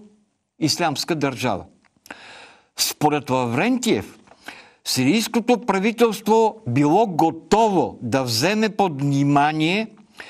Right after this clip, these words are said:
и да се съобрази с интересите на кюрдската диаспора. Той казва точно диаспора. Не общност, не народ, диаспора.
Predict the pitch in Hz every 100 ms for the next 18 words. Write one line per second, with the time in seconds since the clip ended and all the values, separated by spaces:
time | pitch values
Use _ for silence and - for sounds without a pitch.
0 | - - 214 233 185 185 190 - 175 165
1 | 143 156 156 139 233 240 - - - 185
2 | 165 156 151 214 196 190 202 185 160 120
3 | 202 214 - 185 - 196 151 143 151 -
4 | - 180 175 120 87 _ _ _ - 113
5 | 120 139 139 135 127 165 175 - 190 180
6 | 147 143 131 - - 156 104 - - -
7 | 127 175 - 143 131 - - 180 190 -
8 | 156 175 156 123 127 196 - - - -
9 | 131 131 196 185 - - 165 131